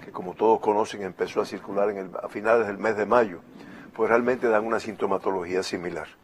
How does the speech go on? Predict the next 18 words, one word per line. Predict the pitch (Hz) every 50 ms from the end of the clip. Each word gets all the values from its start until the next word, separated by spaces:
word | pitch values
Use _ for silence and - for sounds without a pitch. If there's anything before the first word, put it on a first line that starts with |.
| _ _ - - - - - - - -
Eh, | - 104 98 92 90 -
fiebre, | - - 117 113 120 117 120 120 113 110 107 110 110 110 - - - 104
dolores | 104 104 98 98 101 104 104 101 101
articulares, | 101 95 - - 101 - 101 98 107 110 113 113 113 110 104 104 98 98 -
dolores | 101 104 101 107 104 107 101 95
musculares, | 101 101 95 - - 95 98 104 117 117 113 110 107 104 98 - - - - - - - - -
eh, | - - 104 104 104 101 101 104 104 - - - - -
el | 131 113 110
oropouche | 110 107 104 90 - 117 120 120 - - 113
a | 110
veces | 110 113 107 - 117 101
vómito, | 87 104 113 117 117 107 104 - - 98
a | 92
veces | 98 107 - - 117 110
diarrea, | 107 110 107 95 104 110 110 110
y | 110 98 90
entonces | 90 - - 113 120 117 - 131 - - - - - - - - -
inicialmente | - 123 110 110 107 - - 151 147 151 139 139 139 139 135 - - 170 151